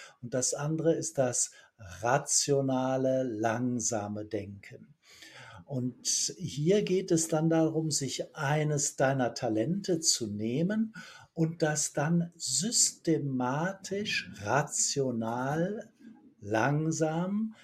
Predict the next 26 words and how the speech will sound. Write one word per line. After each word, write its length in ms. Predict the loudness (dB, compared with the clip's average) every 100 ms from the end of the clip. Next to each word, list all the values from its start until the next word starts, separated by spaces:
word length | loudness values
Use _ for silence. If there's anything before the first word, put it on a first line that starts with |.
| -16
zu 320 | -6 -4 -4 -8
planen, 840 | -6 -2 0 0 0 2 2 0
vorzubereiten 1200 | -2 -2 2 2 2 -2 -2 -2 0 0 0 -2 -2
und 220 | 0 2
dann 180 | 2 2
anzuwenden. 760 | 2 4 4 2 2 -2 -6 -20 -20 -20 -16
Ich 100 | -4
gebe 100 | 0
mal 140 | 2 2
ein 60 |
praktisches 540 | 4 4 4 -2 -4 2
Beispiel, 560 | 4 4 2 -2 -2 -6 -14 -6
hab 160 | 0 2
ja 120 | 2
eben 200 | 0 -4
schon 300 | -4 -4 -2
gesagt, 540 | -2 2 4 2 -2
unter 340 | -8 -4 -2 0
meinen 300 | -2 -4 -6
Top 240 | -10 -2
Ten 240 | 0 0
ist 260 | 0 -6 -2
Kommunikation. 1120 | 4 4 4 0 -4 -6 -2 2 4 2 0 -6 -14 -4
Ich 260 | 0 0 2
kann 260 | 0 0 0
intuitiv 840 | 0 0 0 0 0 0 0 -2